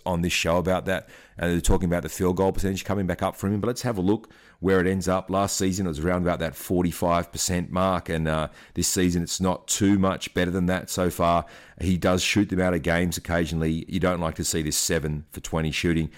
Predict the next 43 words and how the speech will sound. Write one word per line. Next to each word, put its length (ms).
Jaylen 380
Brown 320
has 140
got 180
good 140
field 240
goal 160
percentage. 260
He 80
was 160
twelve 320
of 140
twenty 260
for 140
the 100
field, 260
and 80
he's 180
thirty-three 800
and 100
eight. 320
Wow, 440
he 100
just 240
keeps 300
on 200
smashing 500
along. 340
Kemba 320
Walker 400
was 220
not 320
good. 240
He 80
had 160
seven, 400
four, 420
and 220
seven 480
on 220
two 400
for 140
twelve. 520